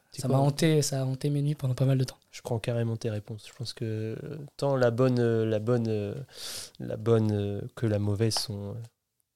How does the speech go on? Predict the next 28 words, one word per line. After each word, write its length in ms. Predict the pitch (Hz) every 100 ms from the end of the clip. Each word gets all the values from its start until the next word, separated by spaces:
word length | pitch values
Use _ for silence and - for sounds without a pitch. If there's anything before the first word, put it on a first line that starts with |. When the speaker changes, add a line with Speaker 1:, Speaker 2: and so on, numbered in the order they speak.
| _ _ _
Speaker 1:
je 120 | -
trouve, 200 | - 120 135
ultra 320 | 110 - 117
intéressantes. 580 | 107 107 104 113 107 _ _ _ - - - _ 131
Euh, 720 | 117 113 110 110 107 107 104 131 -
les, 240 | 139 131
j'ai 320 | - 131 113
une 120 | 131 123
question 260 | 135 -
qui 120 | -
est 40 | 120
venue 220 | 123 151
là. 140 | 170 -
Euh, 380 | 127 123 113 110
les 400 | 131 123 117 117
formes, 340 | 113 - 120 117 -
tu 60 | 151
vois, 40 |
en, 60 | 117
donc 220 | 117 117
en 420 | 117 110 107 107
deux 140 | 107 147
mille 200 | 147 131
douze, 360 | 151 135 104 _ _
t'as 120 | 107
ta 140 | -
pire 180 | 104 110
expérience. 580 | 101 - 104 113 139